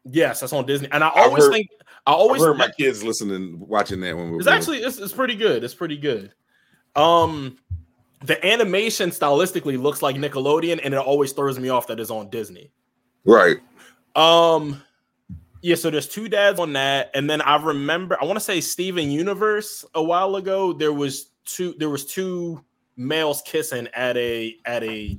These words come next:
Speaker 1: like, a prom or something like that.
Speaker 2: I mean
Speaker 1: I wanna, I wanna step out there and say this. The media does not make your kids gay.
Speaker 2: It
Speaker 1: And
Speaker 2: really
Speaker 1: let,
Speaker 2: doesn't.
Speaker 1: let me tell y'all why I know for a fact the media does not make your kids gay,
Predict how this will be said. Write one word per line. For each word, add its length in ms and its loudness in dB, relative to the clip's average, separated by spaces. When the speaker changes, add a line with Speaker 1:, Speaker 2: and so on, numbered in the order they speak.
Speaker 1:
like, 120 -8
a 60 -12
prom 500 -4
or 60 -16
something 280 -12
like 160 -16
that. 200 -18
Speaker 2:
I 120 6
mean 200 6
Speaker 1:
I 40 6
wanna, 160 0
I 140 0
wanna 260 -2
step 300 -2
out 200 0
there 160 -8
and 100 -12
say 200 -12
this. 320 -20
The 140 0
media 580 -4
does 240 -8
not 300 -6
make 200 -10
your 120 -10
kids 320 -16
gay. 260 -20
Speaker 2:
It 80 8
Speaker 1:
And 100 10
Speaker 2:
really 160 8
Speaker 1:
let, 80 2
Speaker 2:
doesn't. 420 2
Speaker 1:
let 220 2
me 100 -6
tell 240 2
y'all 320 4
why 480 0
I 240 0
know 280 2
for 320 -2
a 160 0
fact 580 0
the 80 -4
media 360 -2
does 220 -10
not 220 -10
make 200 -10
your 100 -8
kids 260 -10
gay, 360 -4